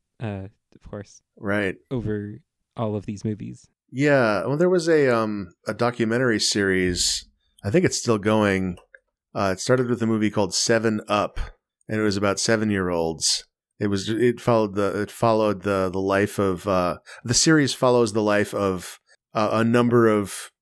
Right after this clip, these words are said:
Speaker 2: I guess I, they started as kids, but they're not kids anymore. They're up to sixty-three up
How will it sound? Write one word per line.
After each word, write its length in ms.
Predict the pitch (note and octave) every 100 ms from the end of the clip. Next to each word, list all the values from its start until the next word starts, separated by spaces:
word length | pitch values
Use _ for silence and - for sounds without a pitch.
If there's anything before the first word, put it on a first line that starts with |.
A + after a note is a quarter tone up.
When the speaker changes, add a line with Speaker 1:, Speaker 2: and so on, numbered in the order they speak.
| _ _
Speaker 2:
I 120 | G#2+ G#2
guess 260 | A#2+ -
I, 140 | A#2+ B2
they 240 | B2+ A#2+
started 280 | B2+ C#3 A#2+
as 160 | A#2
kids, 240 | - A#2+ G#2
but 60 | A2
they're 80 |
not 260 | A2+ A#2+ -
kids 260 | - B2 A2+
anymore. 640 | A2 G#2 A2+ F#2 F#2 - - - _
They're 280 | A2 G#2 F2
up 160 | A2 -
to 200 | A2 G2
sixty-three 800 | - B2+ - A#2+ - A#2 A2 F2+
up 280 | G2 -